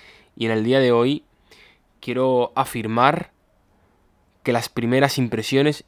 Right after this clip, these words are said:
importan y mucho. Sabéis, como he dicho ya muchas veces, que la esencia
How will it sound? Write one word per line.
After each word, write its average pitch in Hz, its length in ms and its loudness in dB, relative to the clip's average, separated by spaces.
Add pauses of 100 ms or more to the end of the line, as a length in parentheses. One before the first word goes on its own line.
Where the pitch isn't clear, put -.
importan 151 720 2 (120)
y 131 120 4
mucho. 113 480 0 (2000)
Sabéis, 120 500 -2 (340)
como 113 240 -4
he 113 60 0
dicho 117 260 -6
ya 113 200 2
muchas 117 460 -6
veces, 113 360 -4
que 107 160 -4
la 101 80 -2
esencia 110 800 -2